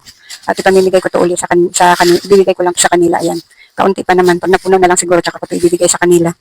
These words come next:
Para naman matuwa sila. Magandang tanghali, guys, kain tayo.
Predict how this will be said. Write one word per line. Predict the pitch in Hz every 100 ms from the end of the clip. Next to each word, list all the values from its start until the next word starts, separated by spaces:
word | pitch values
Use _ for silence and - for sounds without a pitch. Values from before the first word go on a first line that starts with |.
| _ _ _ _ _ - -
Para | 185
naman | 180 180 180 180
matuwa | 180 185
sila. | - 170 - - - - _ _ _ _ - - - _ _ _ _
Magandang | - 202 202 208
tanghali, | 202 196 190
guys, | 185 185 185 -
kain | 175 180
tayo. | 185 180 175 175